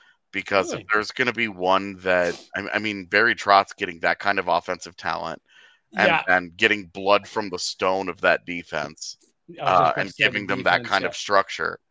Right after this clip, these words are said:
Speaker 1: that's with an elite goaltender in place, that's a match, that's a match that makes you a little bit nervous of that guy can absolutely get that. You believe that Barry Trotz can get that organization, can get that team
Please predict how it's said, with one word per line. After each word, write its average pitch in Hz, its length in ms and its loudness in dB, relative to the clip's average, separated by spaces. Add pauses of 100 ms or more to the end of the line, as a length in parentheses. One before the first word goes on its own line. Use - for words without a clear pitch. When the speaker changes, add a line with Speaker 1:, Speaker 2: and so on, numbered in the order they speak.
(640)
Speaker 1:
that's 107 520 4 (460)
with 104 140 -4
an 104 100 0
elite 98 300 -4
goaltender 101 580 -2
in 95 220 -8
place, 113 520 0
that's 101 240 4
a 139 60 0
match, 95 560 2 (520)
that's 120 260 6
a 143 40 2
match 95 380 0
that 95 220 -2
makes 92 420 -4
you 90 500 -6 (1120)
a 107 60 2
little 107 300 0
bit 104 200 0
nervous 98 540 -2
of 87 400 -2
that 101 240 2
guy 98 160 4
can 95 160 -8
absolutely 87 720 -8
get 87 240 -6
that. 80 240 -2 (560)
You 127 160 -10
believe 110 520 -8
that 92 180 -2
Barry 92 200 0
Trotz 90 320 -4
can 92 180 -16
get 87 200 -8
that 85 140 -2
organization, 85 720 -10
can 85 140 -20
get 85 160 -14
that 71 180 -6
team 92 340 -14